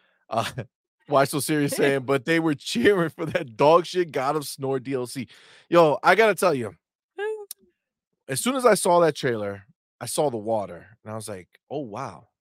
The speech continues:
Speaker 1: Look at PlayStation stepping their game up. That water looks good." I mean, we've had amazing water forever, but they finally catching up? Wow, look at this water.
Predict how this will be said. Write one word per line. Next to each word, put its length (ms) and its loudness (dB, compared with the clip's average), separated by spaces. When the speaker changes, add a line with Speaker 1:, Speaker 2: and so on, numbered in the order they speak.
Speaker 1:
Look 200 -12
at 100 -14
PlayStation 880 -12
stepping 480 -10
their 160 -8
game 300 -12
up. 180 -20
That 160 -2
water 300 -8
looks 260 -10
good." 300 -10
I 80 -10
mean, 140 -4
we've 200 -2
had 200 0
amazing 460 -6
water 260 0
forever, 400 -2
but 200 -12
they 160 0
finally 540 0
catching 380 -4
up? 200 0
Wow, 640 2
look 300 -4
at 80 -12
this 220 -10
water. 360 -4